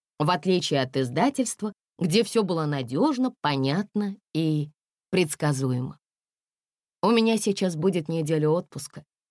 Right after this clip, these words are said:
Могу прийти посмотреть, как у вас тут всё устроено», сказала я.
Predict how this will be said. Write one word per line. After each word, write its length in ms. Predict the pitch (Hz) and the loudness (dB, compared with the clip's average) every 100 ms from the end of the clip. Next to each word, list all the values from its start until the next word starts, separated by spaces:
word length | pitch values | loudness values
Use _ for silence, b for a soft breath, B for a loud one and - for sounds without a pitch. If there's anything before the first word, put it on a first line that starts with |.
| _ _ | _ _
Могу 320 | 175 196 359 | 0 4 4
прийти 400 | 403 254 196 254 | 4 4 2 0
посмотреть, 760 | 269 202 - 139 131 147 254 - | 0 -2 -2 -4 0 2 2 0
как 240 | 165 151 | -4 -2
у 60 | 147 | 0
вас 200 | 143 139 | -2 -2
тут 200 | 151 131 | -6 -6
всё 240 | - 143 | -4 -2
устроено», 640 | 131 - - 131 123 - _ _ _ _ | -2 -4 -4 -4 -4 -8 _ _ _ _
сказала 440 | - 156 139 135 131 | -4 -2 0 0 -2
я. 260 | 127 143 | -4 -8